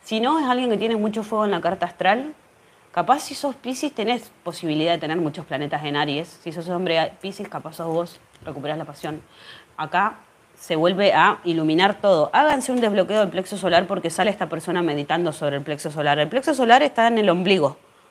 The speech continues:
para que sepan, ¿no? Eh, van a empezar a fluir más con todo. Veo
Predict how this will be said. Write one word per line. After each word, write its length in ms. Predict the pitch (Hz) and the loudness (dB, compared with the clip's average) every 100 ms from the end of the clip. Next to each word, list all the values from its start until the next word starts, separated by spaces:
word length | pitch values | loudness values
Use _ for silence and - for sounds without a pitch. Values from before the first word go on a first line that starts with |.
| _ | _
para 240 | - 139 127 | -2 0 -2
que 80 | |
sepan, 380 | 143 175 - 127 | -2 -4 -4 -6
¿no? 220 | 139 240 - - - - - - - - | -2 -4 -6 -20 -20 -18 -16 -14 -14 -8
Eh, 600 | 170 165 156 143 143 135 - _ - - - | -2 2 4 2 2 -2 -10 _ -20 -16 2
van 180 | 220 | 4
a 40 | 277 | 4
empezar 280 | 240 202 208 | 2 0 -2
a 60 | |
fluir 320 | 196 170 160 | -2 -2 0
más 160 | 170 190 | 0 0
con 240 | - 160 | -2 -2
todo. 360 | 160 185 208 208 | 4 4 6 4
Veo 340 | 175 226 302 | 2 2 2